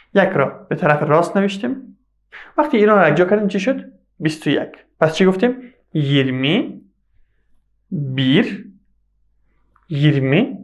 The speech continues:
بیر شد. مثال بعدی نود و نه مثلاً. نود، نه. نود و نه. دکسن، دوکوز. یک جا کردیم.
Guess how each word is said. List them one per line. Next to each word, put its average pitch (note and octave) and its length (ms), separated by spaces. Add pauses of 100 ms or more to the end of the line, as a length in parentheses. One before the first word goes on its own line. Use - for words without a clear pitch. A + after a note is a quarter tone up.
(400)
بیر A#3 260
شد. C#3 300 (1000)
مثال B3+ 320
بعدی F3+ 340
نود E3 460
و C#3+ 40
نه C3 200
مثلاً. - 320 (1800)
نود، C#3+ 640 (1200)
نه. D3 420 (600)
نود G#3+ 280
و A3 80
نه. C#3 300 (840)
دکسن، D#3 760 (880)
دوکوز. G3 460 (1080)
یک D3 160
جا E3+ 160
کردیم. G3 520